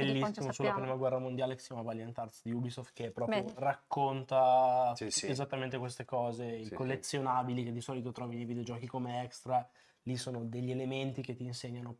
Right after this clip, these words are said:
Speaker 2: proprio la storia, le maschere
Speaker 3: Eh,
Speaker 2: integrate,
Speaker 3: sì, sì, è proprio una
Speaker 2: molto
Speaker 3: funzione
Speaker 2: bello.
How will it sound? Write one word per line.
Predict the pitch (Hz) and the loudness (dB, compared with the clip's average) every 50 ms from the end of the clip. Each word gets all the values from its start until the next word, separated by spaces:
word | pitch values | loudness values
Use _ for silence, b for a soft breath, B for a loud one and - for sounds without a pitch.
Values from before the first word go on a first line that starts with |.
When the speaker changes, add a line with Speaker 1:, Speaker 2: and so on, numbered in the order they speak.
| _ _ | _ _
Speaker 2:
proprio | - 131 131 - - 123 | -10 -10 -10 -8 -6 -8
la | 120 | -6
storia, | 120 - - - - 123 117 113 117 117 113 113 107 107 110 110 107 | -6 -6 -6 -4 -4 -4 -4 -4 -6 -6 -8 -8 -10 -12 -12 -12 -12
le | 107 110 | -12 -10
maschere | 113 117 120 - - 123 117 | -10 -10 -10 -8 -10 -8 -8
Speaker 3:
Eh, | 113 | -6
Speaker 2:
integrate, | 113 117 110 107 110 110 110 110 104 | -2 -2 0 2 2 0 0 -2 -4
Speaker 3:
sì, | - 120 | -6 -6
sì, | 107 - 113 | -6 -4 -4
è | |
proprio | 104 117 113 107 110 | -4 -2 -2 -2 -4
una | 107 120 | -4 -2
Speaker 2:
molto | 120 117 117 | -2 -2 -2
Speaker 3:
funzione | 117 123 123 117 113 113 113 110 | -2 -2 -2 -2 -2 -2 -2 -2
Speaker 2:
bello. | 113 - | -4 -2